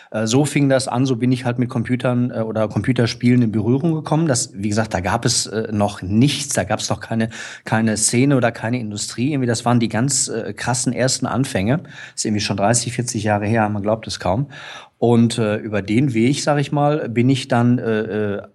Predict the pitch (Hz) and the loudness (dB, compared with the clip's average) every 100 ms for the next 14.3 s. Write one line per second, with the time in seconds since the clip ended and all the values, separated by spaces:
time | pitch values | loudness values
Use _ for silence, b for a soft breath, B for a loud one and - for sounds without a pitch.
0 | _ - 92 131 - 156 165 - 160 156 | _ -8 -2 -2 0 0 0 -4 0 0
1 | 151 135 104 135 151 165 160 160 151 143 | 0 -2 0 0 2 0 2 0 2 2
2 | 151 165 165 113 110 - 117 - 113 104 | 2 2 -2 -2 -2 0 -2 0 -2 -2
3 | 98 95 98 - 92 123 165 - 160 156 | -6 -6 -10 -10 -8 -4 -2 -2 -2 -2
4 | - 156 156 151 143 143 139 143 151 151 | 0 0 2 0 -2 -2 2 2 4 2
5 | 147 143 139 135 135 127 131 143 139 139 | 4 2 0 0 0 0 0 0 -2 -6
6 | - 156 B B B B B _ 131 131 | -6 -8 B B B B B _ 4 4
7 | 135 127 120 120 120 107 104 127 147 - | 2 0 0 0 -2 -4 -2 0 0 -2
8 | 151 135 147 151 180 107 104 - 110 107 | -2 0 0 0 -2 -6 -6 -4 -2 -2
9 | 110 113 110 98 95 120 143 147 143 127 | -2 -6 -4 -4 2 2 4 2 2 2
10 | 131 123 127 123 120 117 123 131 123 127 | 2 0 0 0 -2 -2 0 0 0 2
11 | 123 127 113 113 - 120 117 113 113 120 | 4 4 4 2 2 2 2 0 0 -2
12 | - 98 101 98 95 90 104 101 98 98 | -4 -8 -6 -6 -4 -2 -2 -2 0 0
13 | - 87 78 110 147 156 120 123 123 123 | -2 -6 0 2 4 2 2 2 2 2
14 | 127 123 | 2 2